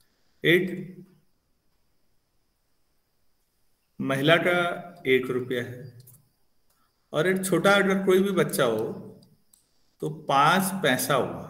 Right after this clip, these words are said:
तो पॉइंट ज़ीरो फ़ाइव रुपया हुआ या फिर पाँच पैसा कह लो।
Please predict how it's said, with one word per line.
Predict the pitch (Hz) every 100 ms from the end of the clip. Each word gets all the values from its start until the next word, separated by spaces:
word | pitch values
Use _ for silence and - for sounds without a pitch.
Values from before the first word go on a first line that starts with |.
| - - -
तो | - - - _
पॉइंट | 127 135 147 143
ज़ीरो | 120 117
फ़ाइव | 113 110 104 107
रुपया | 104 101 87
हुआ | - - _ _ _ _ _ _ _ _ _ _ _
या | 120 127
फिर | 147 143 131
पाँच | 123 127
पैसा | - 110 113 110
कह | 101 92
लो। | 95